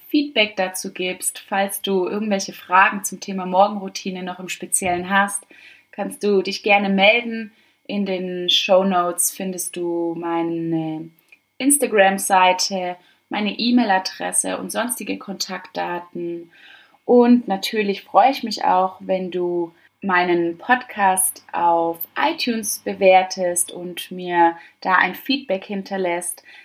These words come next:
Vielleicht auch, falls du irgendeinen Themenvorschlag hast und über irgendein Thema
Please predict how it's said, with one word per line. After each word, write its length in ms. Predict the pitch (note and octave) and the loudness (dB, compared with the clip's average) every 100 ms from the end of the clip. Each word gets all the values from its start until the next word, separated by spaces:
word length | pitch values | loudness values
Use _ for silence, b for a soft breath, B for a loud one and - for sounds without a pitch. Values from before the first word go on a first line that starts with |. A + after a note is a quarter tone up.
| B B _ | B B _
Vielleicht 580 | A3+ A3 A3 A3 - - | -2 4 6 6 0 2
auch, 380 | F#3+ F3+ F3+ - _ _ _ _ | 4 6 2 -2 _ _ _ _
falls 360 | - B3 - - | 2 2 2 -2
du 180 | G#3+ | -2
irgendeinen 640 | - B3 B3+ - F#3+ F#3 F#3 | 0 0 0 0 0 -2 -6
Themenvorschlag 840 | - B3 A#3+ - G3 F#3+ F3+ - | 0 0 0 0 -2 -2 -10 -10
hast 400 | F#3 F3+ - - | -10 -8 -8 -10
und 440 | F#3+ F3+ F3+ E3 - | -12 -10 -12 -14 -14
über 500 | G3 F#3+ F3+ F3+ G#3 | -12 -8 -8 -6 -4
irgendein 680 | A#3 A3 - F3+ F3 F3 - | -6 -6 -8 -8 -8 -12 -14
Thema 580 | - F#3 F#3 F3 E3+ | -10 -8 -6 -4 -6